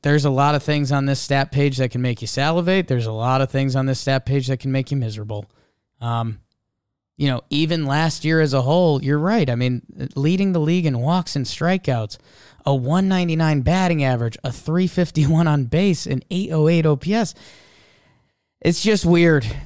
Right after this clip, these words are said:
It's just weird. So I guess I need that defense to be good.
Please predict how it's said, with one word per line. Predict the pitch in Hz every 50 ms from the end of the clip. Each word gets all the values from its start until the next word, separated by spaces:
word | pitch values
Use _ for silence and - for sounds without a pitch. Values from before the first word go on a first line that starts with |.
| -
It's | - 165 147 - -
just | 180 175 165 - 151
weird. | 151 156 147 135 123
So | - - 151
I | 143 143 143
guess | 131 165 180 180 175 - - - - - - _ _ _ _ _ _ _ _ _ _ _ _ _ _ _ _ _ _ _ _ _ _ _ _ _ _ _ -
I | 131 135
need | 135 131 139 160 180 156
that | 190 185 190 156
defense | 165 165 160 151 - 151 143 131 -
to | - 139
be | 143 139
good. | 123 131 123 123 120 -